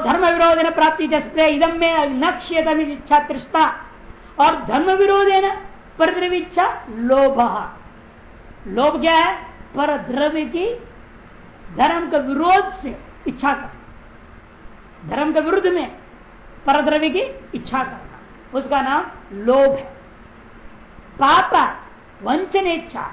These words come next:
माया, पाप से दूसरों को ठगने की जो इच्छा है, इसका नाम माया है। और कपटे न धार्मिक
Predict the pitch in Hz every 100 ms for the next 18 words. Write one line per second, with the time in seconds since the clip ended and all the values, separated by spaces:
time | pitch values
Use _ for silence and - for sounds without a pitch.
0 | - - 190 220 254 302 240 131 - -
1 | - - - - - 247 311 359 349 -
2 | 320 240 - - - - 185 311 320 320
3 | 285 - - 285 339 381 381 359 320 240
4 | 269 262 226 - - - - 247 240 240
5 | 233 196 190 190 247 285 202 151 - -
6 | - - - - - - - - - -
7 | 294 - - - - - 277 285 339 381
8 | 381 320 - - - - - 247 320 370
9 | 370